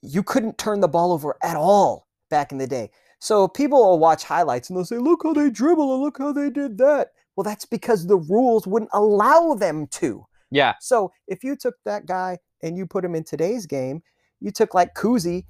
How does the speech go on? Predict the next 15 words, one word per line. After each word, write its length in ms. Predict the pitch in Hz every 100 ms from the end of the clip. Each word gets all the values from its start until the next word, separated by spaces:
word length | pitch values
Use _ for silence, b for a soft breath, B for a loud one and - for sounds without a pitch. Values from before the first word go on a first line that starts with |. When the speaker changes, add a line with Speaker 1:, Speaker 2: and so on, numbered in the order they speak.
| _ -
Speaker 1:
yeah, 200 | 311 165
maybe 320 | 151 185 156
he 240 | 185 180 - _ _ _ _ _ _ -
is 140 | 170 - _
putting 180 | - -
it 100 | 269
through 120 | 330
his 100 | 294
legs 300 | 285 277 226
and 100 | 196
doing 180 | 240 277
all 120 | 226
this, 200 | 262 - - -
you 100 | 233
know, 160 | 208